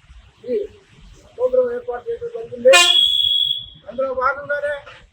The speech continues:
గత ముప్పై సంవత్సరాల నుంచి ఎస్సీ వర్గీకరణ కోసం అలుపెరగని పోరాటం చేస్తా ఉన్నాం. ఎస్సీ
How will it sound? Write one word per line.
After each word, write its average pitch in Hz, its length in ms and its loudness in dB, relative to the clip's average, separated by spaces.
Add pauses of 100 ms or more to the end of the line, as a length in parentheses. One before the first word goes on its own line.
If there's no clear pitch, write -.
(760)
గత - 160 -4 (880)
ముప్పై - 260 2 (100)
సంవత్సరాల 571 460 -4
నుంచి 571 240 -2 (1200)
ఎస్సీ - 220 -12 (100)
వర్గీకరణ 269 520 -4 (100)
కోసం 285 260 -4 (1120)
అలుపెరగని 277 560 0
పోరాటం 269 440 -2
చేస్తా 254 240 -4 (100)
ఉన్నాం. 240 200 -4 (2250)
ఎస్సీ 622 220 -14